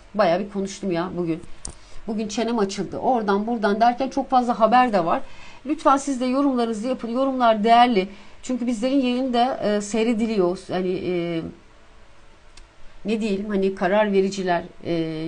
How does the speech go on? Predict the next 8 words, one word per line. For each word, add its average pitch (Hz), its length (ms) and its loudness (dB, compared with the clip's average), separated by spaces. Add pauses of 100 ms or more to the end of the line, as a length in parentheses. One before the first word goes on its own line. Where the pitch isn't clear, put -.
yöneticiler, 170 720 -2 (360)
başımızdakiler, 185 800 -4 (400)
e, 180 400 -2 (100)
bizleri 202 320 -4
de 220 60 -2
izliyorlar 170 600 -2
neticede. 190 600 -2 (440)
E, 160 460 -4